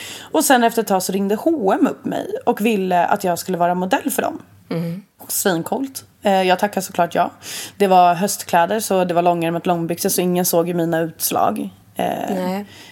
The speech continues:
Speaker 1: vilket jag tyckte var jättepositivt, för jag skämdes jättemycket över dem, över dem. Eh, och sen så, ja, gjorde jag ett jobb där två gånger. Och det var ju efter det som jag bara, "Gud, jag känner mig så vacker framför kameran. Om det är någonstans jag känner att jag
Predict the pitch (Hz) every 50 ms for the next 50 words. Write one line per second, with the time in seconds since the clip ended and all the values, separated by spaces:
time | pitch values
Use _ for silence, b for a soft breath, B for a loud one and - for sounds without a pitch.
0 | B B - 190 185 180 - 180 175 170 165 175 170 - 180 - - 175 170 175
1 | 180 170 - - 185 - 190 185 - 185 185 196 202 233 226 - - - 185 175
2 | 170 165 170 - - 180 175 170 165 185 202 - 214 208 - - 208 208 - 208
3 | 208 208 214 220 220 214 220 247 - - 208 202 208 214 247 277 269 - B B
4 | B B B B B B B B B B B B _ - - - - 349 - -
5 | - - - 226 233 - 254 214 190 185 - - 247 254 262 277 277 277 277 277
6 | 269 - 285 233 233 254 240 202 233 220 214 202 196 196 196 196 208 - 226 196
7 | 175 156 170 202 277 277 - - 196 185 190 185 185 - - - - 202 208 190
8 | 202 220 208 202 202 - 196 185 240 262 285 277 - 220 196 180 180 175 - -
9 | - 269 269 233 226 226 220 - - - - 277 262 240 240 233 240 226 220 214
10 | - - - 233 214 196 196 190 185 240 - - - 208 - - 185 180 - 196
11 | 190 - 302 269 214 170 165 180 190 190 190 196 220 233 262 311 294 254 - -
12 | 214 196 185 180 - 190 180 - - 185 180 180 175 160 - 170 165